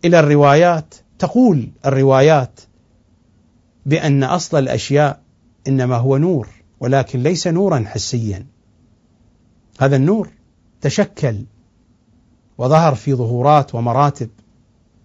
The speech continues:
وفي أسفل هذه المراتب ظهرت هذه الوجودات المادية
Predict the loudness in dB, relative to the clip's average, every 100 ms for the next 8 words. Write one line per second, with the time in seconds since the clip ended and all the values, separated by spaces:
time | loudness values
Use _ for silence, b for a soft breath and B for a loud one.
0 | _ _ _ -6 -2 0 0 2 2 4
1 | 4 4 2 2 2 2 0 -6 -12 _
2 | _ _ _ _ _ _ _ 2 4 4
3 | 2 2 2 2 -2 -2 -2 0 -2 -2
4 | -4 -4 -6 -4 -2 -2